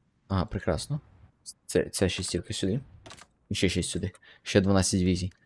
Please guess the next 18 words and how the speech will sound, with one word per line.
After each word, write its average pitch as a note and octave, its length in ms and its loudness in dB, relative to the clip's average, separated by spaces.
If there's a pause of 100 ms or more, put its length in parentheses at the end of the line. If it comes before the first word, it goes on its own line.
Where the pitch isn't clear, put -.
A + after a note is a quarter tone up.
(500)
Це G3+ 240 6
не E3 280 8
ідеальне A2+ 720 8
підкріплення, C#3+ 600 4
яке, C3+ 300 6 (340)
на C3+ 80 6
яке C3 200 6
можна B2+ 240 4
очікувати, A#2+ 520 4
але A#2 440 6 (100)
це - 160 -2
підкріплення. - 520 0 (1400)
А F#2+ 80 2
нам, G2 200 4
у G#2+ 40 4
нас G#2 240 6
тут - 140 -10
проблеми. F2 380 4